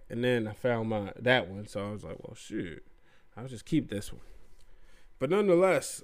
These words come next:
um, by me reading that book, it didn't hit hard. I know a lot of people saying it was, like, very deep, very sad, hit 'em differently. It was different hearing people talk about it vocally,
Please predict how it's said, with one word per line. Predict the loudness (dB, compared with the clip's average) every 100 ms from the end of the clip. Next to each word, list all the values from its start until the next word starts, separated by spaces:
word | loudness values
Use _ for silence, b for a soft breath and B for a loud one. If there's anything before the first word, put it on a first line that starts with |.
| -6
um, | 2 6 6 4 0 -4 -8 -16 -18 -18 -20 -20 -20 -20 -20 -20 _ -14 -8
by | 6 10 10
me | 6
reading | 2 2 4 4 2
that | 0 -2
book, | 0 0 -2
it | -8 2
didn't | 2 2 -4
hit | -2 -4 -2
hard. | 0 2 2
I | 0
know | -2
a | -2
lot | -2 -4
of | -4
people | -8 -4
saying | -2 -2 -2
it | -6
was, | -6
like, | -8 -10 B B B -2
very | 4 6 6
deep, | 2 0
very | 0 0 -2
sad, | -6 -4 -4 -4
hit | -2
'em | -2 -4 -6
differently. | -8 -6 -6 -4 -6 -8 b b b b -4
It | 2 4
was | 4 0
different | 2 2 4 0 -2 0
hearing | 0 0 2
people | 0 -2 -4 -6
talk | -8 -6 -6 -4
about | -6 -4 -2 -2
it | -4 -8
vocally, | -8 -6 -6 -8 -14 -16 -20